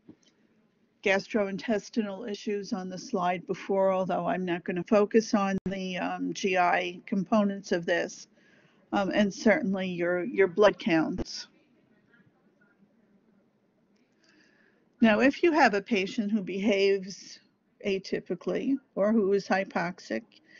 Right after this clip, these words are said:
you have no questions that you're gonna go ahead and do the chest x-ray.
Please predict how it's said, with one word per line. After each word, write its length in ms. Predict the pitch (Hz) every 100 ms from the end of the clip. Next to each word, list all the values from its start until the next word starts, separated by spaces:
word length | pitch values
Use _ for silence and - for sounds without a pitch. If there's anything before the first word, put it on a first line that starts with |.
| - _
you 140 | - 254
have 240 | 254 240
no 460 | 240 240 233 226 220 _
questions 560 | - 240 233 - 196 180
that 100 | 190
you're 120 | 185
gonna 220 | 185 185
go 160 | 180 170
ahead 300 | 185 175 165
and 160 | 170
do 240 | 165 190 185
the 260 | 180 185 175
chest 360 | 165 156 -
x-ray. 500 | - - - - -